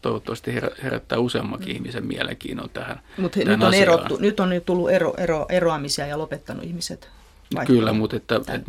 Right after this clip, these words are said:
Speaker 1: et, et kyllä on sitä mieltä, että ei, tässä ei ole kyllä viimeistä korttia vielä katsottu.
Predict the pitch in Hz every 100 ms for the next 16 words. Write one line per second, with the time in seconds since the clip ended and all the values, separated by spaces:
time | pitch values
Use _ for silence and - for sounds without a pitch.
0 | - - - - - - 120 113 113 127
1 | 117 117 110 110 107 104 113 101 113 -
2 | 104 95 107 - 113 110 110 104 - -
3 | - - - - 50 50 - - - -
4 | -